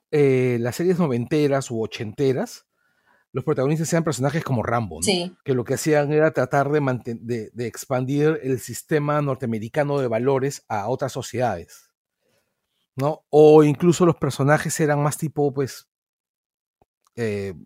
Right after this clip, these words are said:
Speaker 1: Indiana Jones, ¿no?
Speaker 2: Claro.
Speaker 1: O sea, por e-, por ese
Speaker 2: Aventureros
Speaker 1: sentido. Y acá
Speaker 2: aventureros que van a por todo.
Speaker 1: Aventureros, exacto, y aventureros, eh, imperialistas, por decirlo de una manera un poquito más politizada, ¿no?
Speaker 2: Ujú.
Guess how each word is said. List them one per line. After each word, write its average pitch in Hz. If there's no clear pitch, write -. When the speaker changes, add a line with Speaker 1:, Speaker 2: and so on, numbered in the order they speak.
Speaker 1:
Indiana 117
Jones, 110
¿no? 208
Speaker 2:
Claro. 170
Speaker 1:
O -
sea, 139
por 143
e-, 131
por 135
ese 143
Speaker 2:
Aventureros 240
Speaker 1:
sentido. -
Y 135
acá 165
Speaker 2:
aventureros 226
que 226
van 214
a 208
por 208
todo. 233
Speaker 1:
Aventureros, 202
exacto, 151
y 127
aventureros, 170
eh, 117
imperialistas, 165
por 110
decirlo 143
de 143
una 160
manera 147
un 139
poquito 131
más 135
politizada, 107
¿no? 101
Speaker 2:
Ujú. 220